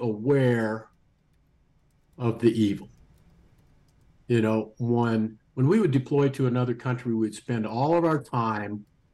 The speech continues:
looking at what the enemy's capabilities were, his most likely course of action, his least likely course of action, what his training, his techniques,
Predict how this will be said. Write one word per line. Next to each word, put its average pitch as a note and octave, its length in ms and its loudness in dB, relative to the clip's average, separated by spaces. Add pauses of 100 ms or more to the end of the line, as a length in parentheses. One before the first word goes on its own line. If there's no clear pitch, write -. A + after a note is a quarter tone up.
(1300)
looking D3 380 2
at B2 180 0
what B2 220 -2
the C3 80 0
enemy's C3 360 2
capabilities B2 760 -2
were, F#2 420 -8 (640)
his B2 180 -2
most C#3 300 2
likely C3 380 0
course A#2+ 320 -2
of - 100 -8
action, G2 440 -8
his F#2 160 -10
least C#3 340 2 (180)
likely A2 400 -2
course G2+ 340 -6
of F2+ 80 -12
action, F2+ 420 -8
what B2+ 140 0
his B2 140 -4
training, C3+ 560 2
his A#2 220 -4
techniques, B2 640 -2